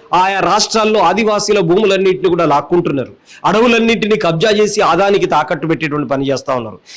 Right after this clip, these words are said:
ఈ రకమైన చిత్రహింసలు ఏమిటి? మణిపూర్లో ఇద్దరు మహిళల్ని నగ్నంగా ఊరేగింపు చేశారు, బట్టలు కూడా తీసి. ఏ, ఇంతవరకు నరేంద్ర మోడీ గారు కాలు కదపలేదు, నోరు మెదపలేదు. ఈ దేశ పౌరులు కాదా? ఎక్కడో పహల్గాం దాడి గురించి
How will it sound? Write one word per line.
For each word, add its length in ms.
ఈ 120
రకమైన 320
చిత్రహింసలు 640
ఏమిటి? 380
మణిపూర్లో 520
ఇద్దరు 300
మహిళల్ని 400
నగ్నంగా 460
ఊరేగింపు 480
చేశారు, 360
బట్టలు 280
కూడా 160
తీసి. 300
ఏ, 140
ఇంతవరకు 460
నరేంద్ర 380
మోడీ 260
గారు 140
కాలు 300
కదపలేదు, 500
నోరు 220
మెదపలేదు. 580
ఈ 80
దేశ 240
పౌరులు 340
కాదా? 360
ఎక్కడో 220
పహల్గాం 540
దాడి 240
గురించి 320